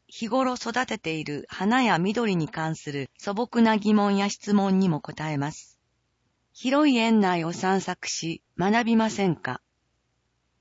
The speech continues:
動きやすい服装で参加してください。時、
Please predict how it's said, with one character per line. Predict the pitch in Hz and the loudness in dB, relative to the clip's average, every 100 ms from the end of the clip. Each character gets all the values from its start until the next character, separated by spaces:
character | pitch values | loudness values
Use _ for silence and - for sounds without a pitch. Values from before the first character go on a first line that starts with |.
| _ _ | _ _
動 | - 202 262 | -8 -4 -4
き | - | -2
や | 254 | -4
す | - 247 | -2 -4
い | |
服 | 208 - | -4 -6
装 | - 180 160 | -8 -4 -4
で | 165 | -4
参 | 170 170 | -2 -2
加 | 165 | -2
し | 170 | -6
て | 160 | -8
く | 156 | -8
だ | 156 | -8
さ | 156 151 | -6 -6
い。 | 143 - _ _ _ _ _ _ _ _ _ _ | -6 -8 _ _ _ _ _ _ _ _ _ _
時、 | - 226 - 247 233 | -8 -8 -6 -8 -8